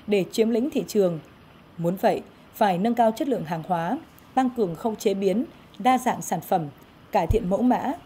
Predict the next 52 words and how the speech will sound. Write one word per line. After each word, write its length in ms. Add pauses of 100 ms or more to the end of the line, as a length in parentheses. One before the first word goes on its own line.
(240)
gắn 300
với 260
xây 160
dựng 200
thương 140
hiệu, 260 (420)
đồng 200
thời 320 (240)
chuyển 220
đổi 160
số 260
hóa 380
để 220
thích 120
ứng 280
với 100
nhu 160
cầu 360
của 80
người 140
tiêu 140
dùng. 280 (640)
Cần 300
coi 160
trọng 320
thị 160
trường 260
trong 220
nước 340
với 200
gần 240
một 180
trăm 200
triệu 220
dân 260 (400)
và 320
nhu 100
cầu 360
đang 180
tăng 160
cao. 300 (840)
Cùng 80
với 120
đó 340
là 200
thay 180
đổi 280
chủ 160
động 340
trong 180
cách 180
tiếp 120